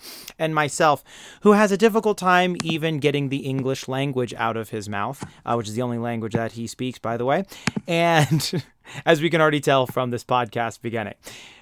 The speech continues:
we will be discussing this interesting cultural marker, specifically, at least in the United States. And on that note, wanted to start with a question to you, Bobby.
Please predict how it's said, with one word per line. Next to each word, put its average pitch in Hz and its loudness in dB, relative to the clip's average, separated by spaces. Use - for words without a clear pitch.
we 180 0
will 233 0
be 226 0
discussing 151 -2
this - -2
interesting 226 2
cultural 180 -2
marker, 175 4
specifically, 147 0
at 127 -6
least 131 -6
in 131 -4
the 123 -4
United 117 -4
States. 160 0
And 202 -2
on 214 0
that 285 2
note, 233 2
wanted 247 0
to 208 0
start 214 0
with 180 0
a 156 -8
question 214 0
to 202 -6
you, 180 0
Bobby. - -8